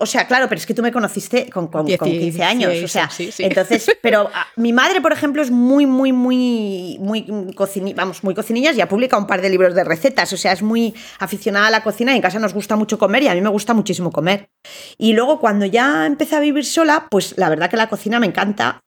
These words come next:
Speaker 1: y sobre todo me encantan las diferentes cocinas, o sea, me obsesiono con la cocina india y entonces la, no hago más que leer sobre cocina india y me encanta llegar al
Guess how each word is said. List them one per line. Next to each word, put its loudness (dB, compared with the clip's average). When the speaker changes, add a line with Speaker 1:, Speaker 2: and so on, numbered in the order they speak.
Speaker 1:
y -2
sobre 4
todo 2
me 4
encantan 2
las 2
diferentes 0
cocinas, -2
o -6
sea, -4
me -4
obsesiono -2
con 0
la 0
cocina -2
india 4
y 2
entonces -2
la, 0
no 4
hago 2
más -2
que 2
leer 4
sobre 0
cocina 0
india 4
y 0
me 2
encanta 0
llegar 0
al 2